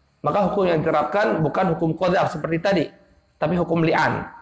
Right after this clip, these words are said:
Ya, kalau dia melihat istrinya melakukan perzinahan, maka kemudian apa? Dia melakukan li'an. Ya. Bagaimana bentuknya?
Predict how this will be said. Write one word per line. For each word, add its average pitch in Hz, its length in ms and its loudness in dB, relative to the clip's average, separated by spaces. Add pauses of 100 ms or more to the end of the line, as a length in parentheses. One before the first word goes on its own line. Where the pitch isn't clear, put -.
(480)
Ya, 180 320 0
kalau 147 240 2
dia 165 560 0 (320)
melihat 170 480 0
istrinya 170 720 0 (560)
melakukan 156 560 2
perzinahan, 156 800 2
maka 156 240 0
kemudian 151 400 0
apa? 156 400 0
Dia 139 240 2
melakukan 147 800 -2 (160)
li'an. 143 480 0 (960)
Ya. 135 320 -6 (1040)
Bagaimana 180 640 2
bentuknya? 185 720 0